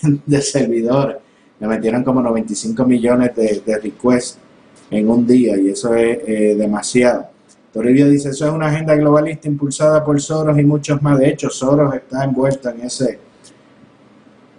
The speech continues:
en ese disloque en, en Europa. Dice Ángel, "Hay que subirle el salario, Toribio, hay que subirle el ángel, <laughs> salario a Ángel para que compre mejores equipos". Ciertamente.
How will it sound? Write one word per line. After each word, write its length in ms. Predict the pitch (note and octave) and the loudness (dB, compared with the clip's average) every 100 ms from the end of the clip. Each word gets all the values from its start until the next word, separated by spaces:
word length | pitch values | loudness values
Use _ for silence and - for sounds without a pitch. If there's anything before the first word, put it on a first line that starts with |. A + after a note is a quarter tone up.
| - | -6
en 160 | B2+ B2 | 0 2
ese 280 | B2 D3+ | 2 4
disloque 720 | D3 C#3+ C3 C3 C#3+ C#3+ B2 - | 4 2 0 2 2 0 -6 -8
en, 280 | - B2+ B2 - | -8 -6 -6 -6
en 220 | B2+ B2 | -4 -4
Europa. 640 | A#2 A2+ A#2 C3+ - - - _ _ _ _ _ _ - | -4 -2 0 0 -2 -12 -20 _ _ _ _ _ _ -6
Dice 440 | A#2+ B2+ C#3 C#3+ | -2 -2 2 2
Ángel, 260 | D3 D#3 D3 | 2 0 0
"Hay 100 | C#3+ | 0
que 100 | D3 | 0
subirle 300 | D3+ D3+ D#3 | 0 2 2
el 60 | |
salario, 440 | D3 C#3+ C#3+ D3+ D3 | 0 2 2 2 -2
Toribio, 300 | C#3 D#3+ D#3+ | -4 0 0
hay 60 | |
que 100 | D3 | 0
subirle 320 | D3 D3+ D3+ D3+ | 0 0 2 4
el 80 | |
ángel, 240 | D3 D3+ - | 2 0 -6
<laughs> 60 | - | -8
salario 640 | - G3 D3+ C#3+ F3+ C#3+ | -2 0 0 0 2 0
a 40 | |
Ángel 240 | C#3 - D3+ | 0 -4 -2
para 180 | D#3+ | -2
que 100 | C3+ | -2
compre 360 | B2+ C#3 C#3+ D3 | -2 -2 0 0
mejores 420 | C#3 B2+ C3+ C#3 | 0 -2 0 0
equipos". 480 | C#3 - C#3 C3+ - _ _ _ | -2 -2 -2 -2 -10 _ _ _
Ciertamente. 1000 | - - D3 C3+ C3+ C#3 C3+ C#3 C3 - | -12 0 2 2 -2 -4 -2 -2 -2 -6